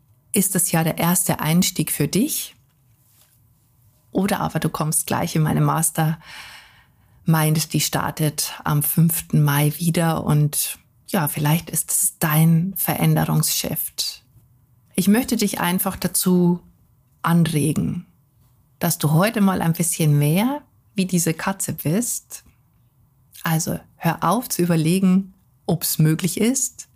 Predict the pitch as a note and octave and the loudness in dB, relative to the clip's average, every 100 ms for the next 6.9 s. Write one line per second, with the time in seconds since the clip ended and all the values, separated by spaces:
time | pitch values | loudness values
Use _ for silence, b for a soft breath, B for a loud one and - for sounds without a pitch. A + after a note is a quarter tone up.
0 | B B B B B B B B B B | B B B B B B B B B B
1 | _ _ _ _ _ - F#3 F#3 F3 D#3+ | _ _ _ _ _ -2 2 4 2 2
2 | - F#3+ A#3+ B3 - F#3+ F3+ E3+ - D#3 | 0 2 4 2 0 0 2 0 2 0
3 | D#3 D#3 E3+ A#3 A#3+ - - D3+ - C#3+ | 0 -2 0 0 0 -2 -2 -4 -4 -2
4 | C#3+ C#3+ D3 D#3 _ _ _ _ _ _ | -2 -4 -6 -10 _ _ _ _ _ _
5 | _ _ _ _ _ - D3 - E3 - | _ _ _ _ _ -8 -4 -2 -2 -2
6 | E3+ - - F3+ - D#3+ C#3+ - - | -2 -2 -2 -2 0 -2 -2 -6 -10